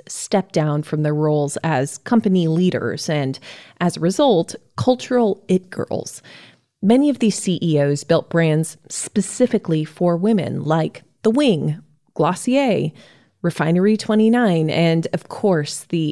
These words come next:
infamous Girl Boss. As the founder of a company that supports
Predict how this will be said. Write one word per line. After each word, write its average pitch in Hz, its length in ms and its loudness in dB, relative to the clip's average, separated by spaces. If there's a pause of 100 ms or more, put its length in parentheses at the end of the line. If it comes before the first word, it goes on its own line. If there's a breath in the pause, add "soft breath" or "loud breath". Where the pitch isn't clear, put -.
infamous 165 720 0
Girl 143 300 -2
Boss. - 460 -6 (560 soft breath)
As 208 140 2
the 247 100 2
founder 311 360 2
of 277 100 2
a 208 60 0
company 165 460 -2
that - 180 -6
supports - 720 -6